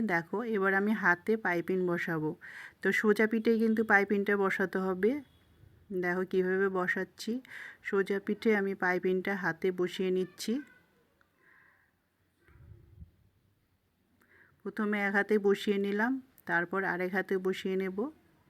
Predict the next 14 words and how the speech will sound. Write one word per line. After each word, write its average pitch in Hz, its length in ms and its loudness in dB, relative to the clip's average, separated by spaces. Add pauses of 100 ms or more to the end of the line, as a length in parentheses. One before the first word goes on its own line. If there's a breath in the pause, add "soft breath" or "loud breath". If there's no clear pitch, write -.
(680 soft breath)
তো - 140 -10
বন্ধুরা, 208 420 4
তোমাদের 208 360 0
একটা 190 360 0
কথা 190 280 -2
বলি, 196 300 0
শোনো। 190 300 -2 (460 loud breath)
তো 196 120 2 (140)
হচ্ছে 196 380 -2
আমি 196 240 0
অনেক 196 260 0
কষ্ট 190 320 -2
করে 196 260 0
ভিডিও 202 340 0